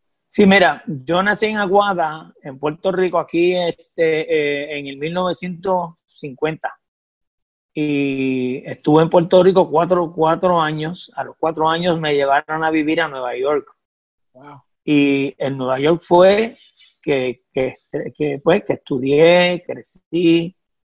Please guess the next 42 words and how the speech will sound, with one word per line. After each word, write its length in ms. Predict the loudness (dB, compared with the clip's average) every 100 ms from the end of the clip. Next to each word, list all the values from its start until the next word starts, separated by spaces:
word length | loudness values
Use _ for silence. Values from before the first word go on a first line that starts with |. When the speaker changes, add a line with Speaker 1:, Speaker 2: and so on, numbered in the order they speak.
| -6
Speaker 1:
Y 160 | 0 2
a 180 | 2 0
los 560 | -2 -4 -4 -6 -6
dieciséis 800 | -8 -8 -8 -12 -2 0 0 0
años, 560 | -4 -4 -6 -12 -20 -20 _ _
te 80 | 0
voy 140 | 2 4
a 80 |
contar 240 | 2 0 -2
esto 220 | 0 0
por 160 | 0 0
encima, 480 | -4 -6 -4 -2
así 180 | -2 -2
nada 140 | -4 -2
más 180 | -4
para 240 | -2 -4 -4
que 120 | -8
tengas, 440 | -10 -10 -10 -12 -16 _ _ _
a 120 | 0
los 140 | 0 0
dieciséis 640 | -4 -4 -4 0 0 0
años, 680 | -2 -2 -6 -8 -16 -20 _ _ _ _ -2
bueno, 220 | 0 2
yo 100 | 0
empecé 240 | 0 2 2
a 80 | 0
cantar 260 | 0 2
a 60 | 2
la 60 | 0
edad 180 | 0
de 140 | 0 0
ocho 360 | 0 0 2
años 460 | 2 0 -2 -2 -4
y, 80 | -4
y, 580 | -6 -4 -4 -4 -6 -12
y, 440 | -16 -16 -16 -20 _ _ _ _ _ _ _ 0
eh, 300 | 2 4 2
en 80 | 0
inglés, 400 | 4 6 4 2 _ -8
con 180 | -4
grupitos 520 | 0 0 2 2 2 -2
chiquititos. 600 | -2 0 -2 2 2